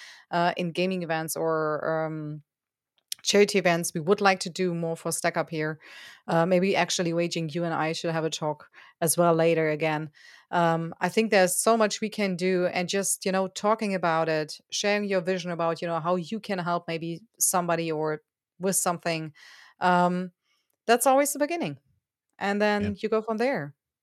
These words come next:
Speaker 1: you know? And we all can do something. It doesn't have to be big.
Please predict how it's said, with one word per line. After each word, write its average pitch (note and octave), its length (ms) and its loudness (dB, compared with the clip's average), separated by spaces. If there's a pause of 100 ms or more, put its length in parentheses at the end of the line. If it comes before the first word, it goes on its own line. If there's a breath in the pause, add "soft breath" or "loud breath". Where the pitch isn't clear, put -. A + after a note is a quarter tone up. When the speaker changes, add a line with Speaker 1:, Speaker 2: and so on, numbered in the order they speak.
(200)
Speaker 1:
you F3+ 60 -6
know? G#3 260 -2 (540)
And F#3 100 -8
we F#3 100 -2
all G3 180 2
can C4 200 -4
do A#3 200 -4
something. F#3+ 480 -6
It D3+ 100 -12
doesn't F3 200 -6
have F3+ 220 -4
to - 80 -14
be D#3+ 120 -8
big. D3 220 -4